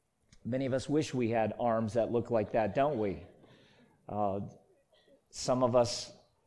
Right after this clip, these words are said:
uh, could work a little harder at it. I'm sure that might yield some results, but nonetheless, that's a, a visual image of what a healthy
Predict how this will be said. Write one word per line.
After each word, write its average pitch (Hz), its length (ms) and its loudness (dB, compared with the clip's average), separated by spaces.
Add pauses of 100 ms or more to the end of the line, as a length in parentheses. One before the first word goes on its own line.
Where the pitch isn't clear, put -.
(280)
uh, 101 540 2 (220)
could 131 160 -2
work 120 300 2
a 131 60 2
little 120 200 6
harder 117 560 0
at 135 240 8
it. 147 280 6
I'm 117 320 -2
sure 135 420 4
that 120 240 4
might 117 240 -2
yield 123 340 0
some 117 240 -6
results, 117 580 2
but 123 280 0
nonetheless, 143 720 4
that's 147 220 2
a, 131 140 2 (360)
a 135 80 6
visual 180 420 10
image 185 280 8
of 147 180 6
what 170 360 12
a 151 160 10
healthy 170 600 6